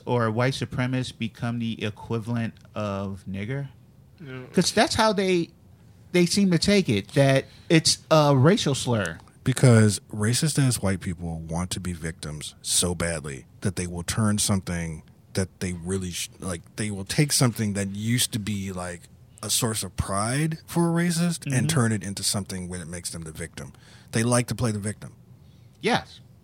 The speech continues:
Speaker 1: Very good. I, I, you know, I, <laughs> I, it, the whole thing was confusing to me until you clarified that. Thank
Speaker 2: Hey,
Speaker 1: you.
Speaker 2: thank you, Ashton. Yeah.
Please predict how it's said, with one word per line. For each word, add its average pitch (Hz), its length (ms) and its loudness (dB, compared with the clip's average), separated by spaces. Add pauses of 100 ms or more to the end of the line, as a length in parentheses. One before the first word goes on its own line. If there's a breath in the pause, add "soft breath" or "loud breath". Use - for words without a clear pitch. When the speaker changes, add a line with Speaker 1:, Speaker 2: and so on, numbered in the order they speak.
(600 soft breath)
Speaker 1:
Very 131 480 6
good. 240 280 4
I, 147 180 8
I, 175 60 6
you 190 120 8
know, 214 200 8
I, 156 200 8 (100)
<laughs> 196 480 2 (120)
I, 147 180 6
it, 175 160 4
the 160 80 12
whole 202 200 12
thing 202 220 4
was 175 120 4
confusing 226 480 4
to 147 120 6
me 143 140 8
until 160 200 6
you 180 160 8
clarified 240 640 4
that. 104 220 2
Thank 285 260 6
Speaker 2:
Hey, 120 80 4
Speaker 1:
you. 127 220 12
Speaker 2:
thank 220 160 8
you, 131 60 6
Ashton. 185 360 0
Yeah. 156 60 -4